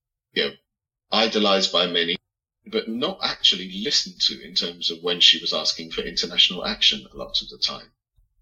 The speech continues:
But it was very hard. As campaigners, we did, for a long time, we highlighted Aung San Suu Kyi a lot because it was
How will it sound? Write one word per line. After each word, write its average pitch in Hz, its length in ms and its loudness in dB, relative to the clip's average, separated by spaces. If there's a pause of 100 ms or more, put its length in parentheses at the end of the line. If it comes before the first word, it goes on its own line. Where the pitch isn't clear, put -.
(160)
But 139 120 2
it 139 120 2
was 151 180 4
very 135 200 4
hard. 131 240 2
As 117 100 0
campaigners, 113 680 0
we 104 160 -2
did, 113 280 -6 (380)
for - 100 -2
a 92 60 2
long 98 220 0
time, 107 260 -2
we 107 240 -2
highlighted 104 560 -2
Aung 98 180 -6
San 104 140 -4
Suu 101 240 -4
Kyi 107 160 2
a - 20 0
lot 123 220 -8
because 101 320 -6
it 101 120 -6
was - 340 -4